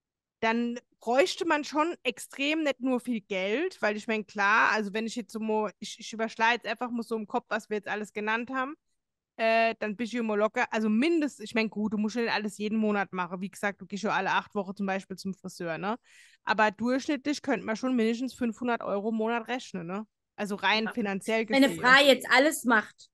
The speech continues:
Speaker 2: alles.
Speaker 1: Ja.
Speaker 2: <coughs> Oder sagen wir mal nur, die geht, ähm, also du kannst ja den Friseur oft,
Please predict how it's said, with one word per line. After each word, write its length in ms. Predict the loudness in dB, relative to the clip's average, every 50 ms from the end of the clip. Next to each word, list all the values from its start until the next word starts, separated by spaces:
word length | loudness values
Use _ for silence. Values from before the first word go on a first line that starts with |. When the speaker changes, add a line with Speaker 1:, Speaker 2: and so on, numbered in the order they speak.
| _ _
Speaker 2:
alles. 340 | 4 4 4 4 2 0
Speaker 1:
Ja. 180 | -2 -4 -4 -4 -6 _ _ _ _ _ _ _ _ _ _ _ _ _ _ _ _ _ -10
Speaker 2:
<coughs> 800 | -10 -10 _ 4 4 4 6 6 4 6 6 2 2 2 0 -4 _ _ 4
Oder 180 | 6 6 6
sagen 200 | 6 4 4 4
wir 60 | 4
mal 180 | 4 4 4 4
nur, 140 | 4 4 2
die 140 | 2 0 0
geht, 300 | 0 -2 -2 -2 -6 _
ähm, 260 | 2 4 4 4 2 0
also 300 | 0 0 2 2 2 0 0 -6 _ _ _ _ _ _ _
du 80 | -4
kannst 240 | 2 4 4 4 4
ja 60 | 2
den 120 | 2 2 0
Friseur 560 | 0 -4 0 6 8 8 10 10 10 8 8
oft, 240 | 6 4 2 0